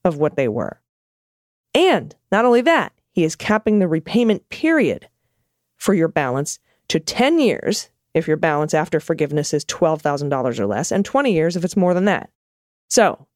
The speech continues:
after you make your payments, which will be half what they used to be, for ten years or twenty years, depending on your balance, the remainder will be forgiven, written off. And that's how he, this is his creative way of dealing with the interest rate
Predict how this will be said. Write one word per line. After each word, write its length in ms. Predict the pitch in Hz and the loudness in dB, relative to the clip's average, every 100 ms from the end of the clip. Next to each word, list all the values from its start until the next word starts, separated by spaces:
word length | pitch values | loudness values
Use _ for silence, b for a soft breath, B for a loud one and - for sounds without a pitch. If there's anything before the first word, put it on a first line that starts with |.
| _ _ _ _ _ - | _ _ _ _ _ -4
after 260 | 151 - | -4 -2
you 80 | 156 | 0
make 240 | 170 180 | 2 0
your 60 | 190 | -2
payments, 540 | - 247 190 160 - - | 0 2 2 -2 -6 -6
which 200 | 147 - | -6 -2
will 80 | |
be 120 | 147 143 | -4 -4
half 360 | - 175 185 | -2 -2 0
what 140 | 190 - | -2 0
they 80 | |
used 260 | 214 254 - | 0 0 0
to 60 | 180 | -2
be, 320 | 123 107 139 _ _ | -2 -4 -8 _ _
for 180 | _ 165 | _ -4
ten 460 | 160 - 196 196 220 | -2 -2 2 4 4
years 320 | 208 208 220 | 4 2 2
or 80 | 202 | 0
twenty 280 | - 233 190 | 0 2 2
years, 200 | 156 175 | 2 0
depending 360 | 160 180 180 | -2 0 2
on 80 | 175 | 2
your 80 | 175 | 2
balance, 480 | 190 190 123 170 - _ _ _ | 2 2 0 -4 -10 _ _ _
the 80 | 185 | 2
remainder 600 | 196 208 214 277 214 208 | 4 4 4 4 2 2
will 220 | 170 196 | 0 0
be 280 | 190 220 220 | 2 2 0
forgiven, 640 | - - 208 220 247 202 - - | -6 -2 0 2 2 0 -2 -2
written 260 | 202 233 | 0 0
off. 500 | 208 226 185 - - _ _ _ _ _ _ _ _ _ - | 2 2 0 -4 -20 _ _ _ _ _ _ _ _ _ -4
And 220 | 170 180 | 0 2
that's 280 | 240 392 - | 2 2 -2
how 320 | 285 254 247 | 2 2 2
he, 480 | - 233 226 226 208 | 0 2 4 2 0
this 220 | 247 277 | 0 0
is 120 | 277 | 0
his 180 | 285 226 | -2 -2
creative 520 | - 202 190 208 185 | 0 2 4 4 2
way 240 | 170 185 | 4 4
of 120 | 151 156 | 2 2
dealing 280 | 185 190 | 2 4
with 140 | 180 - | 2 0
the 120 | - | -2
interest 420 | 196 214 214 - - | 0 0 -2 -4 0
rate 240 | 160 160 | 0 -2